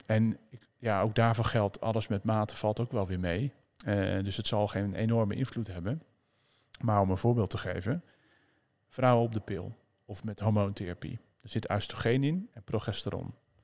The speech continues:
Oestrogeen zorgt voor datgene waar je die hormoontherapie voor gebruikt. Tegen de opvliegers, om niet te ovuleren, dus als anticonceptie. Progesteron <coughs> zorgt ervoor dat je niet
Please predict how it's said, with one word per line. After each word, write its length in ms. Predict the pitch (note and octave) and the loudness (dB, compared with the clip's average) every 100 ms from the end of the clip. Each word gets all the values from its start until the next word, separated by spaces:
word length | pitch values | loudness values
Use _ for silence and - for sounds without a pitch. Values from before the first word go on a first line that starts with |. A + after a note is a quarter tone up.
| _ _ - | _ _ -8
Oestrogeen 600 | G2+ - A#2 B2+ G2+ F#2+ | -4 -4 0 2 2 -2
zorgt 340 | - - F#2+ - | -6 -2 -2 -2
voor 180 | - G2+ | -4 0
datgene 460 | G#2+ - G2+ F#2+ | 0 0 -2 -2
waar 180 | F#2 F2+ | -2 -2
je 60 | F2+ | -4
die 140 | F#2+ | -2
hormoontherapie 680 | G2 F#2+ F#2+ - F#2 - F2+ | -2 -2 -4 -6 -8 -6 -8
voor 140 | - | -6
gebruikt. 600 | F2+ - G2 G#2+ D#3+ - - _ _ _ | -10 -4 0 0 -2 -6 -14 _ _ _
Tegen 280 | - A2+ G#2+ | -4 -2 0
de 80 | A#2 | -2
opvliegers, 760 | G2+ - A#2 G#2 G2+ G#2 - - - _ _ | -4 -6 -12 -8 -6 -6 -8 -16 -20 _ _
om 160 | - B2 | -2 0
niet 340 | B2 A2+ - - | 0 -2 -8 -8
te 100 | - | 0
ovuleren, 560 | A2 A#2+ A2+ G#2+ G#2 G2+ | 2 2 2 2 2 0
dus 160 | G2 | -4
als 160 | G#2 G#2+ | -6 -8
anticonceptie. 840 | G#2+ - - G2+ B2+ A#2+ - G3 - - - _ _ | -12 -14 -18 -6 -4 -4 -4 -6 -8 -20 -20 _ _
Progesteron 800 | C#3 A#2 B2+ - D#3 C3+ E3 - - - - - - | 6 6 6 4 6 8 6 0 4 10 10 10 6
<coughs> 580 | - G3+ A#2 - - G2+ | 6 6 4 2 0 -6
zorgt 320 | F2+ C3 - | 0 2 2
ervoor 280 | C#3 A2+ G2+ | 0 2 2
dat 140 | A2 - | 2 4
je 80 | |
niet 360 | A2+ G#2+ - - | 4 4 0 -10